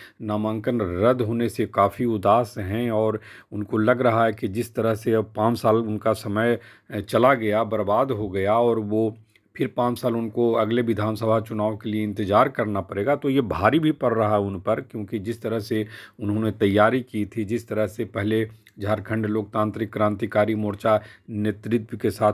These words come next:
उनका थोड़ा था कि झगड़ा हुआ, काफ़ी कुछ विवाद हुआ, उन्होंने, अ, नेतृत्व के खिलाफ यानी केंद्रीय अध्यक्ष जयराम महतो के खिलाफ काफ़ी कुछ कहा था, बोला था,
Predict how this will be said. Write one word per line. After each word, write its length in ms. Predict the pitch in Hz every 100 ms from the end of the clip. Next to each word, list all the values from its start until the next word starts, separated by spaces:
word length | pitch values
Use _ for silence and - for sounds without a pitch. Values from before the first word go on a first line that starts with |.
| 117
उनका 360 | 107 98 107 104 - - _ -
थोड़ा 160 | 107
था 200 | 104 110
कि 140 | 101 101
झगड़ा 380 | 87 104 120 139
हुआ, 380 | 104 104 113
काफ़ी 380 | 117 104 101 123
कुछ 300 | 110 117 101
विवाद 460 | 104 101 110 131 110
हुआ, 420 | 101 104 107 113 - - -
उन्होंने, 420 | 110 113 110 110
अ, 100 | 104 - 107 107 104
नेतृत्व 600 | 98 104 95 107 123 101 110
के 120 | 110
खिलाफ 460 | - 104 107 110
यानी 340 | 113 110 110 107
केंद्रीय 440 | 107 104 104 110
अध्यक्ष 420 | 113 98 107 -
जयराम 340 | 104 104 104 107
महतो 320 | 104 104 110
के 140 | -
खिलाफ 480 | 92 - 104 123 127 -
काफ़ी 260 | 104 117
कुछ 240 | 101 107 -
कहा 280 | 98 101
था, 220 | 101 101 107
बोला 380 | 98 107 113
था, 360 | 107 104 101 107